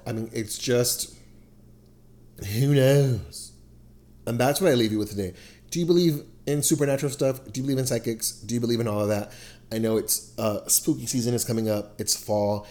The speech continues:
It's when we start reading murder mystery books. It's when we start reading all of these crazy things. Um, it's when we start watching scary movies. Do you believe, yes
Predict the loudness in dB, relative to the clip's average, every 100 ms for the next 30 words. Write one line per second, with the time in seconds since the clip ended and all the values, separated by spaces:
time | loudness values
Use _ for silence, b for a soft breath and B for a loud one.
0 | B -12 -8 -4 -4 -4 -2 -2 -2 0
1 | 0 0 -2 -4 -4 -4 -4 -4 -6 -6
2 | -4 -4 -2 -2 -2 -2 -2 -4 -4 -4
3 | -6 -8 -6 -6 -6 -6 -4 -6 -6 -8
4 | -8 -10 -12 B B B B B -6 -2
5 | -2 -6 -8 -8 -6 -4 -2 -2 -2 -4
6 | -8 -4 -2 -2 -4 -6 -8 -10 B B
7 | B B -8 -2 2 2 4 2 2 0
8 | -6 -10 -2 0 2 0 -4 -8